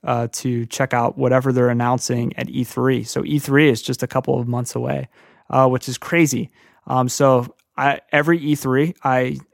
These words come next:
I sit there by my computer <laughs> waiting for all the announcements, uh, in, uh, gleeful anticipation,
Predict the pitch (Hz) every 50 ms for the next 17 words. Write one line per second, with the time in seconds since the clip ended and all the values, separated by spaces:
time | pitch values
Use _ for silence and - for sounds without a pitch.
0 | - - 120 120 123 120 - - - 139 135 - - 131 127 127 127 135 139 139
1 | _ - 127 123 127 127 127 - - 131 117 - 131 127 131 151 160 147 135 123
2 | 120 127 - 151 143 - - 135 131 127 127 127 131 127 127 123 120 120 120 -
3 | - 147 147 160 175 - - - - - 127 123 135 139 - - 135 127 123 120
4 | 117 117 - _ _ _ _ _ _ _ _ - - 120 117 117 135 _ _ _
5 | _ _ _ _ _ _ _ _ _ - - - _ - 139 135 139 139 147 -
6 | - 151 143 139 131 135 131 127 - 143 135 - 147 - - 123 127 135 - 156
7 | 160 165 175